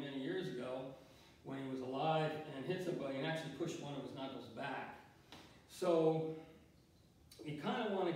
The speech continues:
keep different parts of your fist that you're gonna be hitting with.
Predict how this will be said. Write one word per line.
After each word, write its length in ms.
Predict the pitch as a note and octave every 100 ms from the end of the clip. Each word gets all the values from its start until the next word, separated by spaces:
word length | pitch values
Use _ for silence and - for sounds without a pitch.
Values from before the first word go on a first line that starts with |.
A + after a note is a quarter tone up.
| -
keep 380 | F3 D#3+ - - - - - -
different 420 | G#3 G3+ F3 -
parts 300 | F#3+ F#3 E3+
of 80 | D#3+
your 360 | C#3 C3 - - - -
fist 340 | G3+ - -
that 140 | - C#3
you're 100 | C3+
gonna 220 | C3+ C3
be 60 | -
hitting 340 | E3+ D3+ -
with. 160 | -